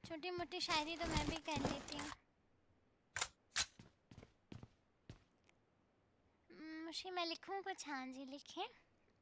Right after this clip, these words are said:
<clears throat> भाई, मेरा गला क्यों ख़राब हो जाता है बोलते बोलते।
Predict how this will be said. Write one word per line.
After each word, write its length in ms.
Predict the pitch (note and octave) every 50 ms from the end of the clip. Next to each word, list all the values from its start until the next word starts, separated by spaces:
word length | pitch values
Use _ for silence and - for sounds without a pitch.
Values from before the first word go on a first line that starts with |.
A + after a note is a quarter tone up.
| -
<clears throat> 840 | C#4 - D#4 D#4 D#4+ F4 _ - - D#4 E4 C#4 A#3 A#3+ A3+ A#3 B3
भाई, 140 | D4 D4+ D4+
मेरा 240 | D4 D4+ D4 C#4+ C#4+
गला 320 | C4+ C#4+ C#4+ C#4+ D4+ D#4+
क्यों 200 | D4 - D4+ D4
ख़राब 400 | - D#4 D4+ C#4+ C#4 C4+ C#4 C4+
हो 60 | C#4+ D4
जाता 360 | - D4 D4 D4 D#4 - E4
है 100 | D#4+ F4+
बोलते 400 | F4 F4 E4+ D4 D4+ D#4 D#4 D4+
बोलते। 360 | D4+ D4+ D4 D4+ - E4+ -